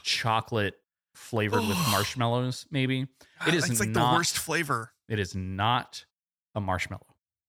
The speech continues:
Speaker 2: Yeah, no.
Speaker 1: It's not.
Speaker 2: It, uh, white chocolate, anything, is not, isn't, is a no-go for me.
Speaker 1: Hmm. Hmm.
Speaker 2: So, no.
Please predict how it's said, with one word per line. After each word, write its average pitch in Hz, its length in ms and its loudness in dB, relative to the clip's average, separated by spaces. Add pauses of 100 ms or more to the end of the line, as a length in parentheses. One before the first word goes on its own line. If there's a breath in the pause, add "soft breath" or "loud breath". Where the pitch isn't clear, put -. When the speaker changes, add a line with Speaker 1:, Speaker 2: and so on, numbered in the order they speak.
(480)
Speaker 2:
Yeah, 127 280 -2
no. 143 200 0
Speaker 1:
It's - 100 -6
not. 127 220 -4 (320)
Speaker 2:
It, 151 100 -18 (1400)
uh, 127 40 -8 (380)
white 269 300 0
chocolate, 123 480 -2 (440)
anything, 123 560 -2 (640)
is 127 240 0
not, 107 240 0 (220)
isn't, 123 360 -4
is 117 200 -4
a 117 60 0
no-go 127 420 2
for 117 160 -2
me. 107 260 -6 (320)
Speaker 1:
Hmm. 92 200 -6 (840)
Hmm. 117 180 0 (100)
Speaker 2:
So, 110 500 0 (2000)
no. 107 160 -2